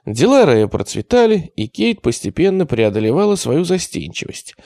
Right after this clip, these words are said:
У нее появились любимые занятия,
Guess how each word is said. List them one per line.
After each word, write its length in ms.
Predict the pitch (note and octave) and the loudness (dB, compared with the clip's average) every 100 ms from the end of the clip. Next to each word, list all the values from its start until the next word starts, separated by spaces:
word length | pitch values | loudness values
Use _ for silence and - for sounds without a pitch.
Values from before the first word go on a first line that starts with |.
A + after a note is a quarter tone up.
| - - - | -20 -20 -6
У 80 | G#2 | 0
нее 260 | E3+ B3+ | 2 2
появились 560 | A3 A#3 A3+ B3 G#3 - | 2 2 4 4 2 2
любимые 460 | A2+ G#2 G#2+ G#2 | 0 2 2 0
занятия, 600 | G2+ G#2 G#2 F3 - F3 | 0 -2 -2 -2 -2 -6